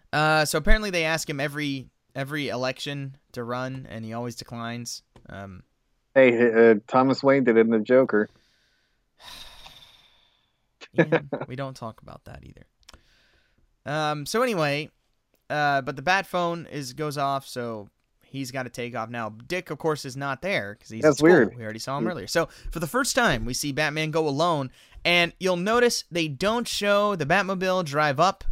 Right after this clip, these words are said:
Speaker 1: to the police
Speaker 2: Yeah.
Speaker 1: headquarters. They just show the Batmobile already there.
Speaker 2: Yep.
Speaker 1: Because, of course, they only
Speaker 2: They
Speaker 1: have
Speaker 2: wanna
Speaker 1: one shot
Speaker 2: reshoot.
Speaker 1: of it,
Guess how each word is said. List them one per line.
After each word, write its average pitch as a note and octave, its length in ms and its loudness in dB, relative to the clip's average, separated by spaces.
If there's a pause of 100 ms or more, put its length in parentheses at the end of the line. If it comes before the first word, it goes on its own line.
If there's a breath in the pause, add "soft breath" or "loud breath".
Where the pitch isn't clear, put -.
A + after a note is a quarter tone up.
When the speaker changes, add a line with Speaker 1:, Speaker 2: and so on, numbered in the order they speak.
(400)
Speaker 1:
to D#3 180 -4
the C3+ 60 -6
police F#3 280 -4
Speaker 2:
Yeah. F#3+ 60 0
Speaker 1:
headquarters. F3+ 380 -2
They D#3+ 120 0
just D3 140 -6
show F3+ 260 0
the F3 80 -2
Batmobile D#3+ 500 0
already E3 440 4
there. C#3+ 460 2 (520)
Speaker 2:
Yep. A3+ 120 -2 (400)
Speaker 1:
Because, B2+ 300 -4
of B2+ 80 -8
course, C3 440 -2 (200)
they C3+ 120 0
only C#3+ 140 4
Speaker 2:
They A#2 40 8
Speaker 1:
have A2 80 6
Speaker 2:
wanna G#2+ 120 4
Speaker 1:
one C#3 180 2
shot C#3 260 4
Speaker 2:
reshoot. D3 40 0
Speaker 1:
of D3 80 -2
it, D#3 140 -4